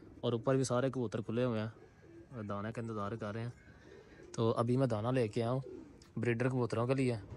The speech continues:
आपके साथ मैं कहा share कर देते हैं कि कौन सा कबूतरों को इन दिनों में, वैसे भी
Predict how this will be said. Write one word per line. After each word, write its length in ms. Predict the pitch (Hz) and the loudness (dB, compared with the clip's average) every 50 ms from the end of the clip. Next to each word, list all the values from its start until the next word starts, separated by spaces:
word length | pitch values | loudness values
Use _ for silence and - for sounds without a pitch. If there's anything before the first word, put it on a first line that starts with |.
| - - - - - - - - - | -12 -12 -14 -14 -16 -20 -10 -2 2
आपके 280 | 113 110 113 - - 120 | 2 2 2 2 0 2
साथ 140 | - 120 117 | 2 2 2
मैं 220 | 120 113 110 110 | 2 2 0 2
कहा 100 | 110 120 110 | 2 0 0
share 220 | - 120 120 120 | 2 2 0 2
कर 160 | 113 117 107 104 | 2 2 2 2
देते 280 | 101 117 120 - - 127 | 0 -4 -4 0 0 2
हैं 140 | 120 120 113 | 2 2 0
कि 80 | 120 107 | -2 -2
कौन 220 | - 123 123 123 | 0 0 0 0
सा 120 | 117 - 127 | 2 0 -2
कबूतरों 460 | 120 123 - 123 107 - 113 110 117 113 | -2 -2 -6 -6 -4 -2 -2 -2 -2 2
को 220 | - 127 117 120 - - - - - - - - - - - - - - | 2 2 2 2 -2 -8 -16 -16 -16 -16 -18 -20 -20 -18 -18 -14 -6 0
इन 160 | 151 147 147 | 2 2 4
दिनों 200 | 139 143 147 139 | 4 4 4 4
में, 100 | 143 139 | 4 4
वैसे 320 | 123 123 - 143 - 135 139 | 4 4 2 4 4 2 4
भी 180 | 139 143 131 | 4 4 4